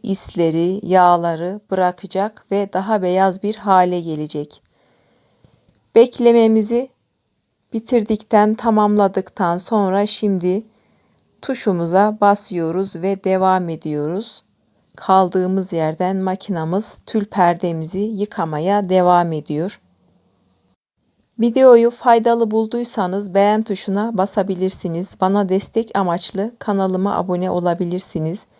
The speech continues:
Zili aktif hale getirirseniz de yeni videolarımdan haberdar olabilirsiniz. Sizler de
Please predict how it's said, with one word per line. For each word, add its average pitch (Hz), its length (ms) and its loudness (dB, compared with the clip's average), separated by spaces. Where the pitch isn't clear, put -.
Zili 208 300 4
aktif 214 320 0
hale 175 380 -2
getirirseniz 196 840 -10
de 202 60 -2
yeni 202 320 0
videolarımdan 165 760 -2
haberdar 196 600 0
olabilirsiniz. 170 1000 -4
Sizler 220 600 4
de 214 280 0